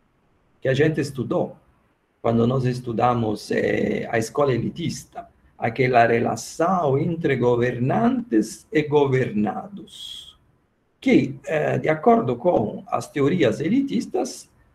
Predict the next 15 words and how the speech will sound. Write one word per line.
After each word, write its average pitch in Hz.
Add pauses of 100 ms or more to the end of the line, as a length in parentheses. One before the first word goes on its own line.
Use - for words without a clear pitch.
(220)
ela, 180
ah, 120 (720)
ah, -
se - (240)
desenvolve 165 (580)
eh, 123
de 151
acordo -
com 180
também - (360)
uma 185
relação 139 (760)
pe-, 214
pessoal 202 (640)
autoritária. 160